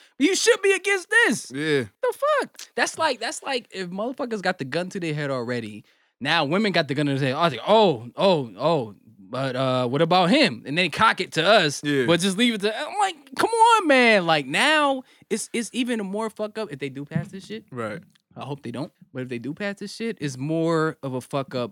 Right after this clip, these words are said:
Speaker 1: <laughs> on our part. We, we're already, like, we already had the nail in the casket.
Speaker 2: Mm.
Speaker 1: Now just
Speaker 2: Digging
Speaker 1: digging the
Speaker 2: s-,
Speaker 1: dirt.
Speaker 2: s-,
Speaker 1: Digging the dirt. Done.
Speaker 2: Six
Speaker 1: Undertaker.
Speaker 2: feet, six feet.
Speaker 1: <laughs>
Speaker 2: You wanna go for seven, my nigga? Keep going.
Speaker 1: Yeah, like,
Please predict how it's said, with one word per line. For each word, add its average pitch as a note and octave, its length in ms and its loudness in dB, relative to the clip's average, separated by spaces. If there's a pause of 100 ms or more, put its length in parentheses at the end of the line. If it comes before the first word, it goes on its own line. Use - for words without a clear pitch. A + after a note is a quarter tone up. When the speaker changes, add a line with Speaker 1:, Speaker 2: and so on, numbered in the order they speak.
(140)
Speaker 1:
<laughs> - 100 -20
on C3+ 280 -10
our B2+ 180 -10
part. A#2 300 -10
We, F3+ 160 2
we're G3+ 180 0
already, G#3+ 600 2
like, D3+ 200 -4
we A3+ 140 -4
already D#4 180 -2
had A#3+ 180 4
the G#3 60 2
nail G#3+ 280 0
in F#3+ 60 -2
the D#3+ 60 -2
casket. G#3 580 -4
Speaker 2:
Mm. A2 340 -14 (180)
Speaker 1:
Now A#2+ 300 -8
just A#2+ 200 -10 (600)
Speaker 2:
Digging A#2+ 220 -8
Speaker 1:
digging C3 160 -8
the F#3 60 -6
Speaker 2:
s-, E3+ 60 -6
Speaker 1:
dirt. C3 280 -2
Speaker 2:
s-, - 120 -18 (220)
Speaker 1:
Digging E3 220 -4
the G3+ 80 -2
dirt. F3+ 260 -4 (920)
Done. B2 120 -6
Speaker 2:
Six A#2 200 0
Speaker 1:
Undertaker. D#3 420 2
Speaker 2:
feet, - 100 -16
six - 280 -4
feet. C4+ 320 4 (180)
Speaker 1:
<laughs> - 220 -12
Speaker 2:
You E3+ 80 2
wanna G3 180 6
go G3 100 6
for F3+ 120 4
seven, B3 360 4
my C4+ 100 6
nigga? C#4+ 220 4
Keep B3 80 6
going. B3 360 8
Speaker 1:
Yeah, G#3 160 4
like, G3 220 -2